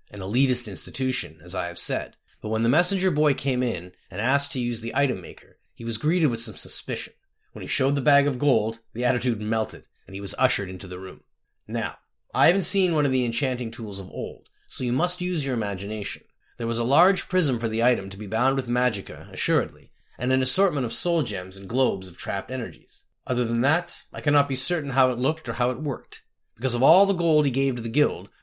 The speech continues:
Gorgos could infuse the quill with the highest priced soul available, which was something Daedric called Feyfoken. The initiate at the guild, being ignorant as most guild members were at that time, did not know very much about the spirit except that it was filled with energy.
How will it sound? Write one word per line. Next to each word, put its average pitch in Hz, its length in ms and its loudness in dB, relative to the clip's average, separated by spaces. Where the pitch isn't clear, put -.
Gorgos 147 460 4
could 120 120 -2
infuse 170 440 0
the 160 60 0
quill 110 320 -2
with 107 120 -4
the - 80 -10
highest 180 540 -4
priced 143 320 -2
soul 123 360 -2
available, 113 560 -4
which - 160 -10
was 120 120 0
something 135 360 2
Daedric - 580 -2
called 78 220 -8
Feyfoken. 120 640 -6
The 117 140 -2
initiate 147 340 2
at 101 100 -10
the 98 60 -10
guild, 92 420 -4
being 131 240 0
ignorant 143 440 0
as 107 160 -4
most 120 240 0
guild 113 200 0
members 101 300 -4
were 170 160 2
at 123 100 0
that 87 180 -4
time, 87 380 -10
did 120 120 -6
not 214 200 6
know 214 140 4
very 175 200 4
much 135 220 2
about 113 200 -2
the - 60 -10
spirit 104 520 -4
except - 300 -4
that 139 80 -2
it 117 60 -6
was - 120 -6
filled 185 300 0
with 190 180 0
energy. - 480 -6